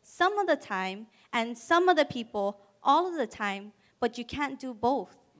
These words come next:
You can't ple-, you can't please all the people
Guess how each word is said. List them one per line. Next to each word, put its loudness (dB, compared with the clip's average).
You -6
can't -2
ple-, -4
you -6
can't -2
please -4
all 10
the 0
people -8